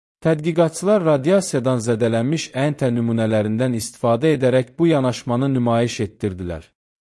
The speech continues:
Ən tə fraqmentləri nanopordan keçirildi. Burada elektrik cərəyanı axırdı. Nanopordan keçən ən tə molekulları cərəyanın pozulmasına səbəb oldu. Bu dəyişiklikləri izləyərək tədqiqatçılar ən tə fraqmentlərinin sayını və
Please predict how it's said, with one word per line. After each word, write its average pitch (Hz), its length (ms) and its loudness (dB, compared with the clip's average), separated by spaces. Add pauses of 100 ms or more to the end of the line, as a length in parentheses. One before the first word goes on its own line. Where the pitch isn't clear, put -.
Ən 202 260 0
tə 180 160 2
fraqmentləri 135 880 0
nanopordan 131 720 0
keçirildi. 104 760 -4 (260)
Burada 151 420 2
elektrik 131 600 -2
cərəyanı 113 640 0
axırdı. 92 500 -6 (400)
Nanopordan 175 800 2
keçən 156 400 -2
ən 147 240 0
tə 135 200 0
molekulları 113 840 0
cərəyanın 120 640 0
pozulmasına 117 800 -2
səbəb 113 460 0
oldu. 85 420 -6 (400)
Bu 226 80 0
dəyişiklikləri 147 960 2
izləyərək 127 640 2
tədqiqatçılar 139 800 0
ən 151 320 -2
tə 131 160 0
fraqmentlərinin 113 880 -2
sayını 120 480 -2
və 135 140 2